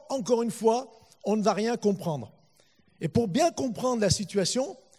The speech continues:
Jésus s'adressait aux pharisiens. À côté d'eux, il devait y avoir les disciples, mais il s'adressait surtout à des pharisiens. Et moi, je voudrais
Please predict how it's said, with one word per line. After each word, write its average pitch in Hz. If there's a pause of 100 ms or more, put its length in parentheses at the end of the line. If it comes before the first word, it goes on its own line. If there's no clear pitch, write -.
(120)
Jésus 247
s'adressait 220 (400)
aux 127
pharisiens. 143 (1700)
À 143
côté 196
d'eux, 185
il 160
devait 139
y 135
avoir 135
les 135
disciples, - (460)
mais 247
il 269
s'adressait 226
surtout 254
à 233
des 208
pharisiens. 190 (440)
Et 156
moi, 247
je 190
voudrais 202